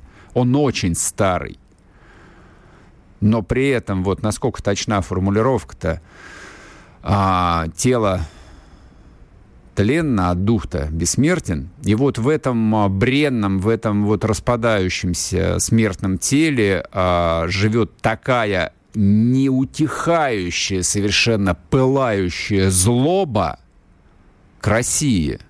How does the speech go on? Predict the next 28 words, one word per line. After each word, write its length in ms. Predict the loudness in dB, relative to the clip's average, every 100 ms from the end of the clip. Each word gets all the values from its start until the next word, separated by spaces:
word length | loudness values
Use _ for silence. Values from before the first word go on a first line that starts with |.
| _ _ _ _ _ -20 -20 -20 -20 -20 -20 -20 -20 -20 -20 -20 -20 -20 -20 -20 -8
что 840 | -2 -2 -2 -2 2 2 2 2 0
Сорос 440 | -4 -2 0 0 -2
не 100 | -2
просто 320 | -2 -2 -2
является 380 | 0 0 0 0
медийной 500 | 0 0 2 2 2
фигурой, 440 | 0 0 2 2
которую 460 | 0 0 0 0 0
там, 360 | 0 0 0
а, 200 | 2 2
удобно 500 | 2 2 2 2 0
использовать, 840 | 0 0 0 2 2 2 0 -2 0
э, 120 | 2
ну, 220 | 2 0
в 80 | -2
публикациях, 760 | -2 2 2 2 0 0 -4 -4
в 40 |
телевизионных 640 | -2 -2 2 2 2 0 -2
эфирах, 560 | -2 0 2 0 -4
вот 160 | -8 -4
как 180 | -4 -4
символ 420 | 0 0 0 -2
какого-то 440 | -4 0 -2 0
вселенского 600 | 0 2 2 0 -2 -4
зла. 320 | -2 0 0 0
Нет, 320 | -2 -4 -4
нет, 200 | -6 -2
нет. 280 | -2 -2